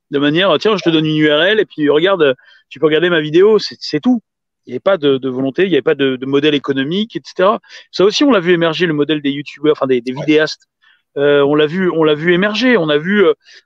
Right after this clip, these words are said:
Speaker 1: un vrai modèle économique avec du sponsoring, et cetera. Bon, il est encore, euh, on va dire, sur l'échelle de, de médias et compagnie, il est assez jeune.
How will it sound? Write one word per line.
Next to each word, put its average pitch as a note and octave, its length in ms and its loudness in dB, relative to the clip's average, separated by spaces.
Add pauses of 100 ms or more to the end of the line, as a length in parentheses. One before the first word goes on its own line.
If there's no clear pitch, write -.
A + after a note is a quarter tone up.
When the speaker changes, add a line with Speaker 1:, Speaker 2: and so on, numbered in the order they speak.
Speaker 1:
un C#3 100 -2
vrai D3+ 260 -2
modèle G#3 240 2
économique G#3+ 440 0
avec D#3 120 -4
du C#3+ 80 -12
sponsoring, G#3+ 520 -2
et G#3 120 0
cetera. G3+ 320 0
Bon, E3+ 140 2
il D#3 80 2
est - 20 4
encore, E3+ 340 2
euh, D3+ 160 4 (480)
on C#3+ 60 -4
va D#3+ 80 2
dire, F#3+ 120 0
sur - 140 -2
l'échelle E3+ 540 4
de, C#3+ 160 -2
de C#3+ 120 -4
médias D3+ 300 0
et E3 60 -2
compagnie, F3 320 -2
il D#3 80 -2
est D3 40 2
assez C#3+ 220 -4
jeune. D3 440 -2